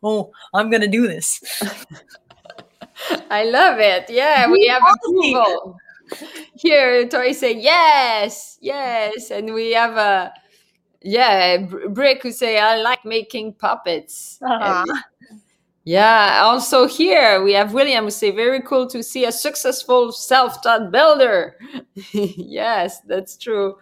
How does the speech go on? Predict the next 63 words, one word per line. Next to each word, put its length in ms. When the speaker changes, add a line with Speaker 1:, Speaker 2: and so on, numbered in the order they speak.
Speaker 1:
I 60
kind 280
of 60
Speaker 2:
Yeah. 120
Speaker 1:
feel 80
like 300
it's 160
been 160
a 40
gift 380
for 100
me, 300
'cause 140
I 100
literally 520
can't 320
copy 400
any 200
puppets, 580
'cause 160
I, 220
I 80
don't 240
know 120
how 400
to 80
copy 340
a 60
pattern, 460
or 80
I 80
don't 200
know 140
how, 360
if 160
someone 280
gave 260
me 120
something, 460
like, 200
if 180
I 80
look 240
at 120
it, 100
it 60
doesn't 240
mean 140
I 100
can 160
build 280
it. 120
I 100
just, 300
just, 280
I 80
go 260
into 320
it 140
and 120
I, 220
I 100
fail. 400